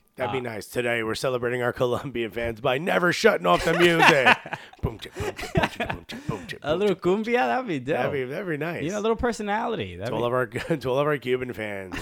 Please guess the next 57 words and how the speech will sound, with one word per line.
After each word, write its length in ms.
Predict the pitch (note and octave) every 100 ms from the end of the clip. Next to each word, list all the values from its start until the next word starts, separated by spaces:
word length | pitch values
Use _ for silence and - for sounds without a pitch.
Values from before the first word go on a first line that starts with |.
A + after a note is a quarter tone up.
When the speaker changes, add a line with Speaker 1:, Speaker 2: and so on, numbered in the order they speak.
| -
Speaker 1:
we're 200 | E3+ A#2
gonna 160 | A2
Speaker 2:
<laughs> 0 |
Speaker 1:
play 360 | G#2 G#2+ G#2 G2+ - - -
old 440 | - G3+ A3 A3 E3+
salsa. 960 | - F#3+ F3+ G3 - C#3 G2+ C#2 C2+ -
Speaker 2:
Oh, 400 | A2+ C#3 C#3+ A2+
is 160 | E3+
there, 160 | F#3+ A#3+
is 200 | - A3+
there 160 | A#3+ B3
new 180 | G#3 B3+
salsa? 500 | - B3 B3 C4 A#3+
There 140 | C3+ B2
Speaker 1:
Is 60 |
Speaker 2:
is, 60 | A#2
Speaker 1:
there? 120 | F#3+
Speaker 2:
there 140 | D3+ B2
is 140 | A2+
not. 80 | F#2+
Speaker 1:
There 120 | A2
is 120 | G#2+ F#2+
Speaker 2:
<laughs> 0 |
Speaker 1:
not. 160 | E2 - A#3+ -
Not 160 | A#3 D#3
in 40 |
my 140 | C3+ B2+
heart. 220 | E2+ D2 C#4
Speaker 2:
This 180 | - C#4+
is, 140 | F4 C#4+
but 320 | F3 A#3+ - -
I, 160 | F#3 -
that's 220 | F3+ -
another, 300 | A#2+ A#2+ C#3
whatever. 240 | D3+ G#2
We'll 100 | B2
talk 140 | C3+ G#2
about 140 | F#2+
it 60 | F#2
later. 160 | F#2
But 100 | F2+
that's 180 | D#3 A3+
Speaker 1:
Yeah. 120 | A3 C#3 - -
Speaker 2:
a, 60 |
a 40 | D3
weird, 500 | D3+ F3 F3 D#3 B2+ _ _
uh, 40 | C3+
uh, 500 | C3 G2 A#2+ G#2+ G#2 _
frustration 520 | D3+ C3+ - D3 D3
I 80 | A2
have, 180 | G2+ G2
that 100 | G2+
there's 160 | F3+ A3+
not 100 | B3
much 220 | G#3+ -
new 220 | B2+ C#3
salsa. 600 | C3+ C3+ C3+ C3 - -